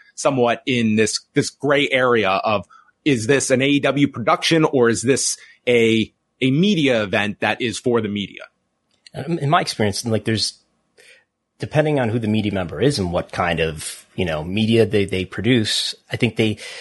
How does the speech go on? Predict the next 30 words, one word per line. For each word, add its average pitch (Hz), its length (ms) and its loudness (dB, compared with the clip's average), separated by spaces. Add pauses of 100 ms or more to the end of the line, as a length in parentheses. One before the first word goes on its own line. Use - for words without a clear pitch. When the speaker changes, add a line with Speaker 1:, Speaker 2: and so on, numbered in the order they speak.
(240)
Speaker 2:
they, 117 200 -2
they 120 200 -2
have 113 200 4
different 117 340 -2
interests - 460 -2
in 107 160 0
asking 107 360 0
different 92 300 -2
questions. 92 500 0
Like, 92 120 -2
I, 95 80 0
what, 107 240 -4
I 95 40 -4
guess 104 160 -4
what 110 80 -4
I'm 87 40 -10
getting 113 220 0
at 90 80 -2
is 87 100 -8
there's 104 120 -6
a 113 40 0
lot 120 100 4
of 107 60 -2
media 101 160 -2
members 92 260 -4
who - 80 -4
are 80 60 -2
happy 95 320 -2
to - 160 -4
ask - 420 -6